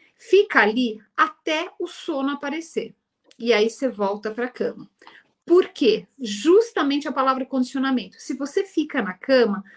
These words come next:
"Nossa, eu não vou tomar hoje essa substância, hoje eu vou ficar, vou tentar sozinho. Nossa, será que já passou sete minutos? Eu vou dar uma olhada quanto tempo passou. Ai, passou dez.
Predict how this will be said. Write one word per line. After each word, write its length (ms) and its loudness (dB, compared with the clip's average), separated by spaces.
"Nossa, 440 0
eu 120 -4
não 220 2
vou 100 0
tomar 380 -2
hoje 240 2
essa 180 -6
substância, 720 -8
hoje 240 -8
eu 60 -18
vou 80 -8
ficar, 420 -6
vou 120 2
tentar 320 4
sozinho. 640 -2
Nossa, 300 4
será 160 0
que 80 -2
já 140 2
passou 280 -6
sete 360 -4
minutos? 560 -4
Eu 80 -4
vou 100 2
dar 120 4
uma 100 0
olhada 420 4
quanto 240 -2
tempo 180 2
passou. 220 -6
Ai, 160 0
passou 340 -2
dez. 560 0